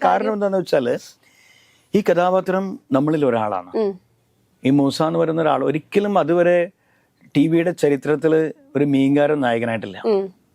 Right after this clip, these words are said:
Speaker 1: ഒന്ന്.
Speaker 2: ഉം.
Speaker 1: രണ്ടാമത്തത് വിദ്യാഭ്യാസം ഇല്ലാത്ത ഒരാൾ നായകനായിട്ടില്ല.
Speaker 2: ഉം.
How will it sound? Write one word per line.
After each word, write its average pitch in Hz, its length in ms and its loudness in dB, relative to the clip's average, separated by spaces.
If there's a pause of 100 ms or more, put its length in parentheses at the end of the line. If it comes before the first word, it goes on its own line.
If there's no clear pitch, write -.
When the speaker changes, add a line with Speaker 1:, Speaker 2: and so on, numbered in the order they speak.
(460)
Speaker 1:
ഒന്ന്. 127 440 0
Speaker 2:
ഉം. 202 180 -2
Speaker 1:
രണ്ടാമത്തത് 156 720 0
വിദ്യാഭ്യാസം 170 920 0
ഇല്ലാത്ത 170 320 0
ഒരാൾ 160 200 0
നായകനായിട്ടില്ല. 123 640 -2
Speaker 2:
ഉം. 196 100 -6